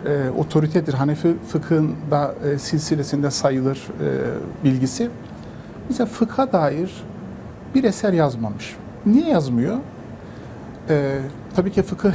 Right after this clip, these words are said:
gereklidir. Ancak, e, hukuk,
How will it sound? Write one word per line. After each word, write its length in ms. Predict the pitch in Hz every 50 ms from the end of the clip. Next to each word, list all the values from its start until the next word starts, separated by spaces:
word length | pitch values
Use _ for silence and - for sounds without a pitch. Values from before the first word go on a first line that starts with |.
| - -
gereklidir. 600 | - 160 160 160 160 - - 220 165 139 117 - - -
Ancak, 320 | 190 214 196 185 147 127 - - - - - - - - - - - - - -
e, 260 | 165 151 139 135 135 151 - 160 151 -
hukuk, 300 | 202 - - 254 262 262